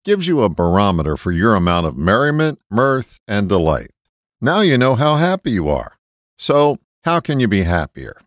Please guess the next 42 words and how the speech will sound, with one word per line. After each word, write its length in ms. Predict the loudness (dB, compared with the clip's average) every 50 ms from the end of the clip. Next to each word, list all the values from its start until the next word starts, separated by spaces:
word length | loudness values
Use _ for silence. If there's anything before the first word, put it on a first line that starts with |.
| _ _ _ _ _ _ _ _ _ -8
Simply 440 | -4 -2 -2 0 2 2 2 4
add 180 | 4 2 2 2
more 300 | 2 2 2 4 4 2
of 120 | 0 0
the 80 | -2 -4
things 440 | 0 2 0 0 2 0 -2 0 0
that 180 | 0 0 0
bring 180 | 0 0 0 0
you 80 | 0 0
happiness 640 | 2 2 0 0 0 0 0 0 0 -2 -2 -2
into 160 | -2 -2 -2
your 220 | -2 -2 0 0 0
life 380 | 0 2 2 0 -2 -2 -4
and 200 | -4 -2 -2 -2
subtract 500 | -2 -4 -4 -2 0 0 0 0 0 -2
the 100 | -4 -4
things 400 | -2 0 0 0 2 0 -2 -2 -4
that 180 | -4 -2 0
don't. 340 | 0 0 0 0 -2 -4 -8 _ _ _ _ _ _ _ _ _ _ _ _
The 100 | -6 -4
first 560 | 0 2 2 4 4 2 0 -2 -6 -8 -4
requires 520 | -4 -4 0 2 2 4 4 4 2 2 2
an 100 | 2 2
evaluation 840 | 2 4 2 2 2 2 0 0 2 2 2 0 0 -2 0 0 0
and 140 | 0 0 2
measurement 520 | 2 2 2 2 0 0 0 0 0 0
of 100 | -2 -2
what 240 | -2 -2 -2 -2 -2
makes 300 | -2 -4 -4 -4 -4 -6
you 80 | -4
happy. 420 | -2 0 0 -2 -2 -4 -8 -16 -20 -20 _ _ _ _ _ _ _ _ _ _ _ _ -4
If 180 | -4 -2 -2
you 60 | -4 -4
find 380 | -2 -2 -2 -2 -2 -2 -4
something 500 | -4 -2 -2 -4 -2 -2 -4 -4 -4 -4 -4
endlessly 600 | -4 -2 -2 -2 -2 -2 -2 -2 -2 -2 0 0
exhausting, 800 | -2 -2 -4 -4 -2 0 0 0 -2 -4 -4 -4 -4 -4 -6 -8 -10 _ _ _ _
that's 240 | -4 -2 -2 -2 -4
a 60 | -4
candidate 560 | -2 0 2 2 2 2 2 2 0 0 0
for 160 | -2 -4 -6 -6
subtraction. 800 | -6 -8 -8 -4 -2 0 0 0 -2 -4 -8 -12 -14 -18 -20